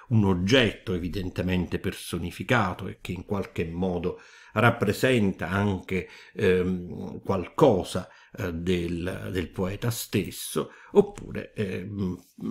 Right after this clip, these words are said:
può, possono essere, eh, soggetti di questa terza persona anche dei paesaggi, eh, naturali. Quindi, come vedete, con la terza persona noi abbiamo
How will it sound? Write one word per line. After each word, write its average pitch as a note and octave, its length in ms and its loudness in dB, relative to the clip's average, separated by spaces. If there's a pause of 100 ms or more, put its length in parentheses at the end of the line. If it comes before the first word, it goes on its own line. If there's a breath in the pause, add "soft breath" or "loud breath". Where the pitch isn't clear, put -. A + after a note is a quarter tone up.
può, A2+ 260 2
possono G2+ 420 0
essere, - 520 -8
eh, F#2 320 -2
soggetti F#2 560 0
di E2+ 100 -2
questa G2 220 0
terza A2 320 0
persona A2 400 -6
anche F#2+ 200 -8
dei G2 120 0
paesaggi, - 600 -12 (340 loud breath)
eh, F2+ 320 -4
naturali. - 680 -8
Quindi, G#2+ 240 0
come F#2 200 -2
vedete, F#2+ 280 2
con F#2 120 -4
la F#2 60 -2
terza G2+ 340 -4
persona G2 380 -2
noi F#2 180 0
abbiamo F2+ 460 -2